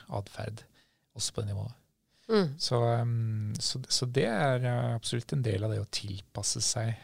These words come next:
Speaker 1: bedriften og arbeidsgivers forventninger, som er helt berettiget til å legge vekt på. Eh, man kan også gi advarsel for, eh, manglende tilpasning og etterlevelse av verdiene.
Speaker 2: For det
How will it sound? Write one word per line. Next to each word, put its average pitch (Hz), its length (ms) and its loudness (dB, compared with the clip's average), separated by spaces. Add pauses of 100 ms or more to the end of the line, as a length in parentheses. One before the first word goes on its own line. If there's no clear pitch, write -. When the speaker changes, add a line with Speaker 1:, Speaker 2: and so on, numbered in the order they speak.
(120)
Speaker 1:
bedriften 104 380 -8
og 110 120 -4
arbeidsgivers 107 420 -6
forventninger, 110 480 -8 (580)
som - 200 -2
er 131 100 6
helt 120 180 2
berettiget 104 500 2
til 104 100 -2
å 101 40 -2
legge 101 220 -2
vekt - 180 -12
på. - 120 -10 (120)
Eh, 113 140 -8
man 113 160 -2
kan 117 160 2
også 110 240 2
gi 233 80 2
advarsel 107 480 -2 (240)
for, 117 220 0
eh, 110 500 -2
manglende 107 400 -2
tilpasning 117 580 -6
og 110 60 -4
etterlevelse 98 560 -6
av 104 240 -6 (540)
verdiene. 107 320 -4 (400)
Speaker 2:
For 226 100 2
det 226 180 2